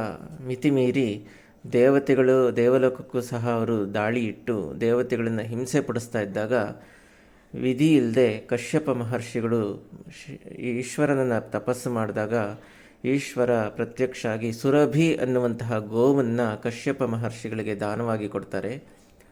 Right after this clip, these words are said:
ಆ ಕಶ್-, ಕಶ್ಯಪ ಋಷಿಗಳ ಬಳಿ ಬಂದಂತಹ ಸುರಭಿ ಅನ್ನುವಂತಹ ಗೋವಿನ ದೇಹದಿಂದ ಈ ಏಕಾದಶ ರುದ್ರರು, ಅಂದ್ರೆ ಶಿವನ ಹನ್ನೊಂದು ರೂಪಗಳು ಜನನ ಆಗುತ್ತೆ.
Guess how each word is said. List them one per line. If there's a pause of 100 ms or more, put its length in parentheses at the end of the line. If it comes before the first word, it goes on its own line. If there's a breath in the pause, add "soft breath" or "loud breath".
(1000 soft breath)
ಆ
ಕಶ್-,
ಕಶ್ಯಪ
ಋಷಿಗಳ
ಬಳಿ
ಬಂದಂತಹ
ಸುರಭಿ
ಅನ್ನುವಂತಹ
ಗೋವಿನ
ದೇಹದಿಂದ (640 loud breath)
ಈ
ಏಕಾದಶ
ರುದ್ರರು, (440 soft breath)
ಅಂದ್ರೆ
ಶಿವನ (100)
ಹನ್ನೊಂದು
ರೂಪಗಳು (2000 loud breath)
ಜನನ
ಆಗುತ್ತೆ.